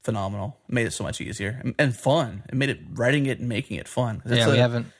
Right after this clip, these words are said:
Speaker 2: we haven't missed an issue since we switched our
Speaker 1: No.
Speaker 2: pr-, publishing flow. So
Speaker 1: And,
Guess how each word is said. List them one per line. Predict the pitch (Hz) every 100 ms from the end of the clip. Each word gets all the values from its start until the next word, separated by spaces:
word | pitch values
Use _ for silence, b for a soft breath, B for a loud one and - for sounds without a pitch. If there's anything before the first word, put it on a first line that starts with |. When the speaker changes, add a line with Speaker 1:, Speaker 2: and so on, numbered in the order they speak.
| -
Speaker 2:
we |
haven't | 127 120
missed | 117 120
an | 113
issue | 113 - 113
since | 107 107 113
we |
switched | 104 113 107 - - -
our | - 107
Speaker 1:
No. | 139 151
Speaker 2:
pr-, | 135 - _ -
publishing | 117 110 110
flow. | 107 107 107 107
So | - - 107 110
Speaker 1:
And, | 117